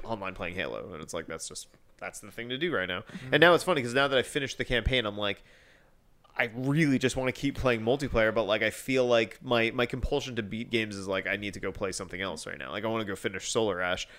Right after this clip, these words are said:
Speaker 1: but it's like, I, I just, I wanna be playing Halo.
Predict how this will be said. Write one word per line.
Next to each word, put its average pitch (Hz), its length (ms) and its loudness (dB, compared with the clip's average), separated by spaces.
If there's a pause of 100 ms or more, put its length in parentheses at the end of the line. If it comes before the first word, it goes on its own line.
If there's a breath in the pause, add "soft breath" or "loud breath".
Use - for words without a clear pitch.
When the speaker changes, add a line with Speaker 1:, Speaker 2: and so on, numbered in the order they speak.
(200 soft breath)
Speaker 1:
but 110 120 0
it's 107 100 -6
like, 95 320 0 (540)
I, 101 80 -10 (120)
I 101 120 -16 (100)
just, - 200 -12 (280)
I - 100 -16
wanna - 160 -12
be - 80 -20
playing - 220 -6
Halo. - 300 -2